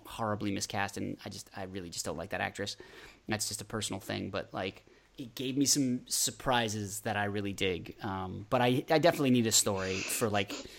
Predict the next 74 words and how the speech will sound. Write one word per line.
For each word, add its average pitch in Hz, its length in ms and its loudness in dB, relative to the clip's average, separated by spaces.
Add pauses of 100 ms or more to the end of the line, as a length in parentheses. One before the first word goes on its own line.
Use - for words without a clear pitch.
(220)
I 147 120 12
will 147 180 12
never 156 260 12
recommend 127 360 10
a 117 40 8
movie 113 200 4
to 110 80 4
someone 107 360 8
just 104 140 0
because, 117 240 0
like, 104 140 0
"You 131 40 4
gotta 123 200 6
see 135 140 8
it - 20 10
because 117 220 2
it's, 107 120 2
like, 107 140 2
this 113 120 2
fucked - 280 6
up 110 120 -4
thing." 104 260 4 (540)
You 180 100 8
know, 139 100 10
the 131 60 6
last 160 260 10
time 143 160 12
I 127 60 8
did 117 160 4
that 120 140 4
was, 123 120 2
like, 120 140 2
Human 117 300 6
Centipede. 107 540 6
Like, 110 180 2
I 127 40 4
just 117 160 4
was 135 100 4
like, 127 120 2
"Okay, 123 200 4
I've 113 140 2
gotta 117 220 6
see 113 200 -2
this 104 160 -4
just - 200 -6
because 104 320 -6
people 107 260 -6
are 101 40 -4
talking 101 340 -4
about 101 240 -2
it." 107 80 -6
And, 104 240 -2
and, 113 280 -4
and 123 140 0
I 117 100 4
was 113 180 0
in 107 60 0
a 104 60 -2
mood 101 360 -4
at 113 140 -6
that 107 200 -2
time 101 280 -2
to 98 140 -4
be 98 100 -4
like, 101 160 -4
"All 127 60 2
right, 113 80 2
I'll 110 80 0
see 110 140 -6
some 104 160 -6
fucked 101 260 -8
up, 104 100 -8
stupid - 300 -10
shit." - 260 -2